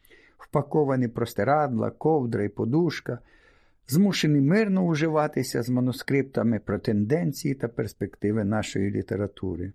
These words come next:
Олесь Лупій поговорив зі старим Дмитром Бедзиком, у якого у Ворзелі взимку стояла порожня дача, і спротегував мені переселення туди.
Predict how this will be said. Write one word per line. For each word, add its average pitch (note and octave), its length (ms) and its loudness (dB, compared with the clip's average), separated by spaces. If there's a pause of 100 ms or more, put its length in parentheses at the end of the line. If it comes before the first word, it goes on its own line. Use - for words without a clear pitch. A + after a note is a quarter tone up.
(160)
Олесь D#3 380 -2
Лупій D3+ 400 0
поговорив C3 500 0
зі A2+ 100 2
старим A2+ 420 0
Дмитром G2+ 440 -2
Бедзиком, C3+ 640 -2 (360)
у A#2+ 100 2
якого C3 380 0
у G#2+ 200 0
Ворзелі C#3+ 500 0
взимку C3 420 0
стояла G#2+ 440 0
порожня G2+ 520 0
дача, C#3 500 -2 (120)
і D#3 100 0
спротегував B2+ 840 0
мені A2 300 2
переселення G#2+ 760 -2
туди. F#2 440 -4